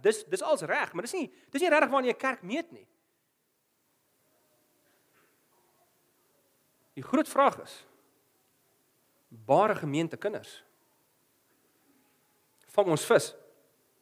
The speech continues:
Want sien, 'n vol kerk, en ek bedoel, ek is so bly as hier besoekers is in ander gemeentes vanmôre hierso. Julle is vreeslik welkom en is selfs van julle wat oorgeloop het van ons buurgemeentes, is julle ook welkom. Alhoewel ek gun dit nou nie vir hulle dat hulle lidmate weggeloop na ander kerke toe nie.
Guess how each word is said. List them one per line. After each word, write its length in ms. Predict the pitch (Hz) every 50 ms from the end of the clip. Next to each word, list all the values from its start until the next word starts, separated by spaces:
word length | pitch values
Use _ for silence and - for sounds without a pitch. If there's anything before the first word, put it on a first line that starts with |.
| _ _ _ _ _ _ _ _ _ _ _ _ _ _ _ _ _ _ _ _ _ _ _ _ _ - -
Want 120 | - 185 175
sien, 100 | 277 262
'n 40 | 240
vol 300 | - - 302 320 311 -
kerk, 360 | - - 285 262 240 - - - - _ _ _ - -
en 100 | - 180
ek 80 | 185 -
bedoel, 300 | 196 214 208 190 180 175
ek 160 | 214 202 -
is 120 | 226 196 -
so 100 | - 277
bly 360 | 196 147 123 147 160 190 202
as 100 | 185 160
hier 120 | - 196 180
besoekers 380 | 160 156 - 220 - - 185
is 120 | 190 170 185
in 60 | 175
ander 160 | 175 190 185
gemeentes 380 | - 170 160 175 180 185 170 -
vanmôre 280 | 175 170 170 170 165 165
hierso. 240 | 165 156 - 185
Julle 120 | 156 131 123
is 80 | 120
vreeslik 240 | - 175 160 165 131
welkom 360 | - 120 135 143 - - 151
en 60 | 135 123
is 100 | - - _ - - - _ _ _ _
selfs 220 | - - - -
van 100 | - 190
julle 100 | 180 175
wat 180 | 151 147 - -
oorgeloop 420 | 220 220 - - 196 185 185 185
het 100 | 190 185
van 100 | - 180
ons 120 | 170 151 123
buurgemeentes, 800 | - 160 175 170 - 185 165 165 170 165 175 165 143 143 127 127
is 80 | 135
julle 160 | 131 147 165 202
ook 120 | 214 214
welkom. 500 | 147 143 147 151 147 185 170 160 147 139 - _ _ _ _ _ _ _ _ -
Alhoewel 200 | - 156 170 185
ek 100 | 175 -
gun 120 | - -
dit 100 | 202 190
nou 80 | 185 202
nie 80 | 240 226
vir 120 | - 156
hulle 180 | 120 135 175 180
dat 100 | 170 139
hulle 160 | 143 151 156
lidmate 360 | 165 160 160 180 170 165 160
weggeloop 360 | 143 131 147 160 - 160 139 127
na 80 | 135
ander 160 | 127 156 170
kerke 240 | - 131 120 110 120
toe 120 | 113 113 110
nie. 120 | 123 135